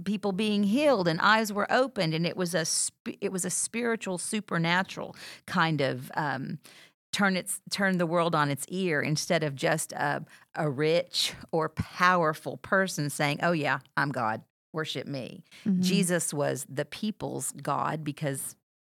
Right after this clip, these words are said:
Speaker 1: Jesus wasn't what they were expecting. Jesus wasn't the power player.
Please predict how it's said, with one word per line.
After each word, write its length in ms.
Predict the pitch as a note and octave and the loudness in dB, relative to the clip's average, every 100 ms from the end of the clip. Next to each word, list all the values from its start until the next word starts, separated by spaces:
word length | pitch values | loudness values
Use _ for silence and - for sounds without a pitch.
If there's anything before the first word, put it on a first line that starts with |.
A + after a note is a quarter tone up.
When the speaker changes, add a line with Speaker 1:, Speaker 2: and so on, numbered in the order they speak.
| _ - | _ -20
Speaker 1:
Jesus 560 | D3+ D#3 D3+ D3 D#3 - _ _ _ _ - | -10 -8 -6 -6 -6 -8 _ _ _ _ -14
wasn't 680 | C#3+ D#3 D3+ D#3 C#3+ C#3+ | -4 -4 -2 -6 -6 -10
what 200 | E3 D#3 | -10 -8
they 100 | - C#3 | -6 -6
were 80 | |
expecting. 680 | C#3 - - - - - C3 | -8 -8 -8 -8 -8 -8 -6
Jesus 360 | C#3+ C3+ C#3+ - | -6 -8 -10 -10
wasn't 300 | D#3+ C#3+ C#3+ | -10 -10 -10
the 80 | D3 | -4
power 320 | C#3+ C#3+ C3+ | 0 0 -2
player. 460 | - F2+ - - | -4 -6 -6 -14